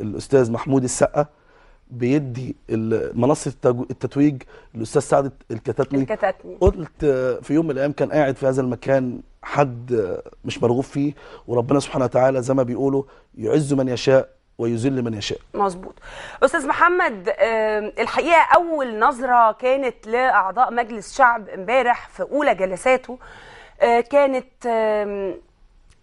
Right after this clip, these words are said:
Speaker 2: آه، الناس كلها كانت طالبة منهم كتير، الناس كلها كانت مستن-، مستنية منهم كتير، الناس دي عليها مسؤولية كبيرة قوي.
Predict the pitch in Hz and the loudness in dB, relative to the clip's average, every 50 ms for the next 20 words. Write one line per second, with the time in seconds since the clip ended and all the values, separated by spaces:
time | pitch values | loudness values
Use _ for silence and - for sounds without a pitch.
0 | - 247 240 - - 233 240 285 320 - - - 285 247 277 311 311 302 302 - | 0 0 2 2 2 2 2 2 0 -2 -2 -4 0 2 4 4 4 2 0 -2
1 | 254 233 233 226 - - 285 302 302 240 247 233 240 254 262 254 233 - - 202 | -6 -6 -6 -8 0 2 2 2 4 2 0 0 -2 -4 -4 -4 -6 -8 -10 -16
2 | - - 175 - - - 175 202 - - - 220 226 233 - 226 220 214 - 208 | -16 -16 -18 -18 -14 -12 -10 -10 -10 -6 -2 0 0 0 0 -4 -6 -6 -8 -12
3 | 185 - - 202 196 196 202 190 - - 214 220 247 269 277 254 240 247 247 226 | -12 -8 -6 -6 -4 -4 -6 -4 -2 0 0 2 2 0 0 0 -2 -2 -2 -4
4 | 220 - - 185 - - - 185 185 - 175 196 240 269 208 254 262 220 214 233 | -4 -6 -8 -12 -16 -14 -14 -14 -10 -6 -4 -2 -2 -2 2 2 2 2 2 0
5 | 269 269 247 220 - - 196 208 233 240 214 170 180 233 240 - - 208 202 185 | -2 -2 -2 -4 -6 -6 -8 -6 -6 -6 -6 -6 -8 -2 0 2 2 2 2 0